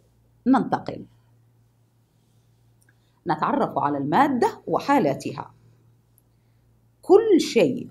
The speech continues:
أتعرف عليه بحواسي يسمى مادة. كل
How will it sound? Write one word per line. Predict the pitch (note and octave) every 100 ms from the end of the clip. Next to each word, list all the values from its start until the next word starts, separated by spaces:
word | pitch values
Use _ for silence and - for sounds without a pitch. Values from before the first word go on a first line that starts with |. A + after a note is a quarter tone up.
| _ F3+
أتعرف | F#3 D3+ F#3+ - C#3 A2+ - -
عليه | D3+ E3+ A3+ F3 D#3
بحواسي | C#3+ C#3+ C#3+ D#3+ A3 - F4 F#4 -
يسمى | E3+ - D#3+ G#3+ C4+ F4+ - -
مادة. | F#3 C3+ - - - - _ _ _ _ _ _ -
كل | E4+ G#4 A4 A4